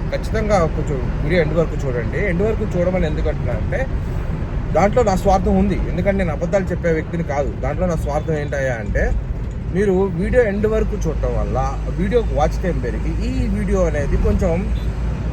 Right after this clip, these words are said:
పబ్లిష్ చేస్తుంది YouTube. ఆటోమేటిక్‌గా ఏం చేస్తుందంటే, YouTube పది మందికి చేరవేసేలాగా ఒక ప్రయత్నం అనేది చేస్తుంది. మీరు ఎవరు షేర్ చేయకపోయినా సరే,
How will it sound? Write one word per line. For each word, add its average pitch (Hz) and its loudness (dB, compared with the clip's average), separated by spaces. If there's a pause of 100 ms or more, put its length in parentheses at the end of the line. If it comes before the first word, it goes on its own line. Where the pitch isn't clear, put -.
పబ్లిష్ 214 0
చేస్తుంది 160 0
YouTube. 175 0
ఆటోమేటిక్‌గా 175 2
ఏం 156 0
చేస్తుందంటే, - 0
YouTube 107 0
పది 175 2
మందికి 180 0
చేరవేసేలాగా 185 2
ఒక - 0
ప్రయత్నం 190 0
అనేది 175 2
చేస్తుంది. 165 -2 (380)
మీరు 147 4
ఎవరు 175 2
షేర్ 185 2
చేయకపోయినా 165 2
సరే, - 4